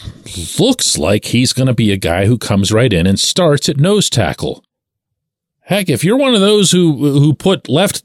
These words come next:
tackle, offensive tackle into the mix, <laughs> you know, you've obviously got somebody that you picked up for that, too. Not for inside linebacker.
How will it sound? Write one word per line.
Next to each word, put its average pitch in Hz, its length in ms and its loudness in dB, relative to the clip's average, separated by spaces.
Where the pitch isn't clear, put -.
tackle, 185 540 0
offensive 156 480 0
tackle 117 420 0
into 123 240 0
the 104 80 0
mix, 180 560 0
<laughs> - 0 -
you 180 80 4
know, 202 100 4
you've 196 220 4
obviously 190 460 4
got 180 260 0
somebody 185 380 2
that 185 180 0
you 190 60 2
picked - 260 -2
up 190 160 0
for 185 140 2
that, 214 280 0
too. 190 360 0
Not 214 220 0
for 226 160 2
inside 208 400 2
linebacker. 180 680 0